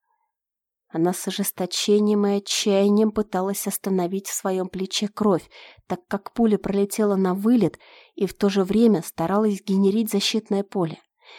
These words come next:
Она чувствовала, что им не выиграть эту смертельную битву за жизнь. Но она яростно твердила про себя, что они всё равно победят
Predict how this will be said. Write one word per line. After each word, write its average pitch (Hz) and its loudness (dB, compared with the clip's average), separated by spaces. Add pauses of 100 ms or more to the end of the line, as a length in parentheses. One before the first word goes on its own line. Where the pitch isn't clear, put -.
(120)
Она 180 4
чувствовала, 208 -2
что - 0
им 214 6
не 220 4
выиграть 208 4
эту 175 -6
смертельную 185 2
битву 180 0
за 180 -6
жизнь. 185 -4 (580)
Но 180 0
она 165 2
яростно 180 -4
твердила 180 0
про - -8
себя, - -8
что - -6
они 180 2
всё - -4
равно 190 2
победят 180 -4